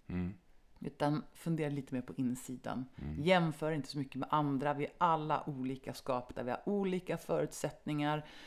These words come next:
Speaker 2: Vissa är skapta för att ha mer fett på kroppen därför att det är funktionellt för just precis den här personen. Och
Speaker 1: Mm.
Speaker 2: andra är skapta för att ha lite mindre fett på kroppen.
Speaker 1: Mm.
Speaker 2: Vi är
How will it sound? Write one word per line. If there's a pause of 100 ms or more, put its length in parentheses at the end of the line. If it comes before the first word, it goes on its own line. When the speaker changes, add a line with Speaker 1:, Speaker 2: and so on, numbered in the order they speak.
(220)
Speaker 2:
Vissa
är
skapta
för
att
ha
mer
fett
på
kroppen
därför
att
det
är
funktionellt
för
just
precis
den
här
personen.
Och
Speaker 1:
Mm.
Speaker 2:
andra
är
skapta
för
att
ha
lite
mindre
fett
på
kroppen.
Speaker 1:
Mm. (260)
Speaker 2:
Vi (120)
är